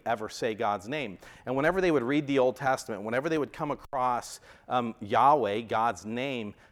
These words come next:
they wouldn't say Yahweh. They would say Hashem, which is the Hebrew word for the name.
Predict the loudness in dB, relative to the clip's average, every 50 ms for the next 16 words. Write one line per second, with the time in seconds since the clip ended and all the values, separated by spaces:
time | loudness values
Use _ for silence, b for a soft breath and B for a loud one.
0 | b -4 -2 -2 -2 -2 0 2 2 2 2 -2 -4 -8 -12 -8 -4 -2 0 0
1 | 0 0 -2 -2 0 0 2 0 0 0 -2 -6 -10 -14 -18 -20 -20 _ _ _
2 | _ _ _ _ _ _ _ B B B B B B B -16 -6 0 2 4 4
3 | 4 4 2 0 -2 0 0 0 0 0 0 0 0 0 -2 -4 -6 -4 -2 -2
4 | -2 -2 -4 -6 -8 -8 -8 -8 -10 -8 -8 -8 -8 -8 -6 -6 -6 -4 -4 -4
5 | -2 0 2 0 0 0 -2 -2 -2 -2 -2 -2 -2 -2 -2 -2 -2 -4 -4 -6
6 | -6 -8 -10 -14 -18 -20